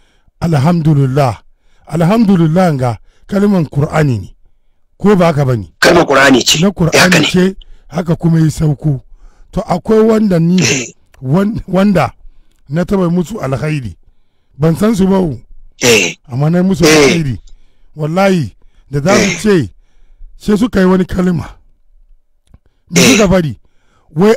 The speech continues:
Speaker 1: alhamdu Shehu Ibrahim Anyas. Abin da suka
Speaker 2: Inna
Speaker 1: faɗi.
Speaker 2: lillahi wa inna ilaihi.
Speaker 1: Wallahi,
Speaker 2: Inna
Speaker 1: she na ce,
Speaker 2: lillahi. Inna
Speaker 1: na
Speaker 2: lillahi.
Speaker 1: ce, "Me kuka faɗi nan?" She suka maimaita, "Alhamdu, she Ibrahim Nyas." She na ce musu, "Wannan
Speaker 2: Inna
Speaker 1: fa
Speaker 2: lillahi.
Speaker 1: ayan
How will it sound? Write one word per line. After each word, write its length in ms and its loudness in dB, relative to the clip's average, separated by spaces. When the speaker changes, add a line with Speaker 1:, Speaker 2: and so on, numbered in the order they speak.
Speaker 1:
alhamdu 600 0
Shehu 320 0
Ibrahim 380 0
Anyas. 540 -6
Abin 200 -2
da 60 2
suka 120 2
Speaker 2:
Inna 200 2
Speaker 1:
faɗi. 80 0
Speaker 2:
lillahi 460 -2
wa 120 -12
inna 200 -14
ilaihi. 420 -14
Speaker 1:
Wallahi, 300 0
Speaker 2:
Inna 120 0
Speaker 1:
she 160 2
na 120 0
ce, 140 -4
Speaker 2:
lillahi. 220 2
Inna 160 2
Speaker 1:
na 60 -2
Speaker 2:
lillahi. 380 -2
Speaker 1:
ce, 240 4
"Me 340 4
kuka 280 -2
faɗi 300 -2
nan?" 240 0
She 200 -2
suka 260 -8
maimaita, 580 -2
"Alhamdu, 640 -2
she 260 -6
Ibrahim 400 -6
Nyas." 340 -8
She 100 -2
na 80 0
ce 160 -4
musu, 300 -2
"Wannan 360 0
Speaker 2:
Inna 100 0
Speaker 1:
fa 60 -4
Speaker 2:
lillahi. 440 -8
Speaker 1:
ayan 420 2